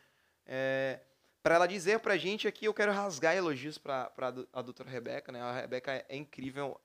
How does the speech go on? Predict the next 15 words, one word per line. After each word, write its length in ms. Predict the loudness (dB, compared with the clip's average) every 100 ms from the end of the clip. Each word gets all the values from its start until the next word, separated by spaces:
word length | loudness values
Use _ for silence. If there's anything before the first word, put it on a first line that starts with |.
| _
ela 360 | -2 0 0 -4 _ _
literalmente, 960 | -8 -8 4 8 8 6 0 -4 -8 -10 _ _ _
é, 360 | 0 2 2 0
ela 200 | -2 -2
faz 200 | -2 -4
um 100 | -4
trabalho 380 | -4 -2 0 -2
incrível, 500 | -4 -10 -10 -8 -6
a 40 |
gente 140 | -6 -6
já 100 | -8
dividiu 340 | -8 -10 -6
várias 260 | -2 -2 -4
missões 380 | -8 -8 -8 -12
juntos, 340 | -12 -14 -16